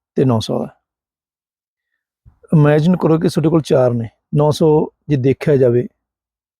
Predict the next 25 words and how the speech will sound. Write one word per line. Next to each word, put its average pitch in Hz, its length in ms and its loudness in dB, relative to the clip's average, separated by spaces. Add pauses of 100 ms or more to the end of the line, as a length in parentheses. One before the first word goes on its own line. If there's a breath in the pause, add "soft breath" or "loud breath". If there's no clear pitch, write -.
(640)
ਕੋਈ 165 120 2
ਵੱਡੀ 131 340 2
ਨਹੀਂ 165 200 2
ਹੈ, 139 180 -4
ਇਹ 131 60 -2
ਕੋਈ 139 180 0
ਵੱਡੀ 135 200 2
ਇਨਵੈਸਟਮੈਂਟ 151 480 2
ਨਹੀਂ 190 220 -2
ਹੈ - 180 -14 (440)
ਆਪਣੇ 143 220 -2
ਫਿਊਚਰ 143 380 -2
ਲਈ। 151 140 -4 (1500)
ਜੇ 151 120 2
ਤੁਹਾਡੇ 165 200 0
ਕੋਲ 190 140 2
ਚਾਰ 147 320 0
ਪ੍ਰੋਡਕਟ 156 400 0
ਨੇ, 131 120 -2
ਇਹ 139 360 -4
ਚਾਰਾਂ 147 320 0
ਦੇ 185 60 2
ਵਿੱਚੋਂ 156 340 -2
ਇੱਕ - 240 -4
ਨੇ, 160 360 0